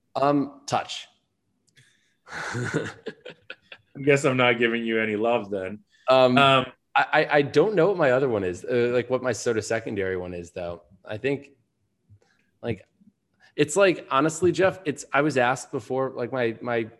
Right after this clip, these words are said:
Speaker 1: therapist asked me what I want in a, what I want in, out, in a relationship. Like, what do I need in a relationship? And I literally didn't know the answer to that question. So maybe I need to figure this out.
Speaker 2: You want someone that gives you food and water and takes you out for walks?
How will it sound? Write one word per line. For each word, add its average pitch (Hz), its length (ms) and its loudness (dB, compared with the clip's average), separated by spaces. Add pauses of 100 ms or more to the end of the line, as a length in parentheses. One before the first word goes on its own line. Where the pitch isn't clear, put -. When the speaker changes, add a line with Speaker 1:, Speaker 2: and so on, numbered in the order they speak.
(640)
Speaker 1:
therapist 135 360 -4
asked 113 220 -2
me 117 100 -4
what 113 160 0
I 110 80 2
want 110 400 -2 (100)
in 113 140 -8
a, 104 300 -6 (380)
what 117 100 -2
I 113 100 2
want 110 320 -2
in, 104 200 -6
out, 110 180 -6
in 117 100 -4
a 110 60 -4
relationship. 101 720 -6
Like, 95 120 -12
what 110 120 -4
do 110 80 -2
I 104 60 -2
need 101 180 -4
in 98 100 -6
a - 20 -8
relationship? 92 540 -10
And 98 80 -12
I 98 40 -8
literally 110 280 -4
didn't 101 160 -6
know 101 100 -4
the 95 140 -6
answer 95 240 -14
to 87 60 -12
that 87 160 -16
question. 92 360 -12 (120)
So 87 260 -12 (1500)
maybe 110 120 -2
I 117 40 4
need 113 140 0
to 110 40 -10
figure 107 220 -4
this 95 160 -8
out. 98 260 -6 (640)
Speaker 2:
You 123 160 -2
want 131 160 0
someone 123 240 -6
that 120 180 -4
gives 113 240 -4
you 117 160 -6
food 117 380 -4
and 107 160 -6
water 107 340 0
and 110 80 -6
takes 113 360 -6
you 110 100 -2
out 107 160 -4
for 104 80 -6
walks? 104 540 -6